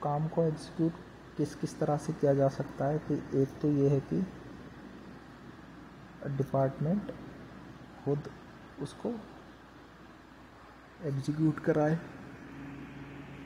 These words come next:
दैनिक मजदूरी अथवा दिहाड़ी पर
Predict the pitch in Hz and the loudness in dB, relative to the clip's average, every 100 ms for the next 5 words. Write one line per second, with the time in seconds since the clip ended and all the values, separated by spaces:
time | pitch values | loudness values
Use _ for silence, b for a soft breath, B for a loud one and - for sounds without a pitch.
0 | - - - - - - 143 131 139 147 | -12 -12 -12 -12 -12 -4 0 6 6 6
1 | 170 165 156 147 160 214 175 - 180 151 | 4 4 4 6 4 6 6 6 6 8
2 | 135 139 147 147 226 | 6 8 6 6 2